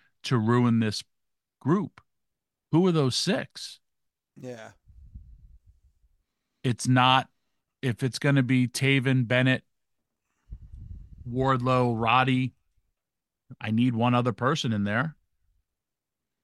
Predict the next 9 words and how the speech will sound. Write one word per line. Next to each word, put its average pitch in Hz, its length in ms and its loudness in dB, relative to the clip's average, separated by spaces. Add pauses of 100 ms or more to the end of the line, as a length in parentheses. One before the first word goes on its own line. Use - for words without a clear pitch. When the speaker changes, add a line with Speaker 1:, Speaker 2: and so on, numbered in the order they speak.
(340)
Speaker 1:
Um, 107 580 0 (300)
they're 117 340 2
about 139 260 2
the 120 120 -2
only 127 260 4
bigger 123 540 0
heel 139 460 -2
faction, 120 580 -2
but 107 240 -2